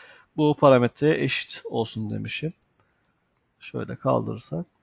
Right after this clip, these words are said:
Sonra, sonra bu ilişkilerden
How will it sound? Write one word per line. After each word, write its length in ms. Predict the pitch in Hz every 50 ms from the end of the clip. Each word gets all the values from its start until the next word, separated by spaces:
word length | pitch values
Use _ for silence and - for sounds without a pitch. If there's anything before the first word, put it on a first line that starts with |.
| _ _ _ _ _
Sonra, 580 | - - - 196 190 170 160 165 190 208 220 - _ _ _ _ _ _
sonra 440 | - - 175 180 185 190 196 185 180
bu 140 | 180 165 175
ilişkilerden 880 | 175 170 - - 180 180 175 175 170 156 151 160 180 196 208 202 160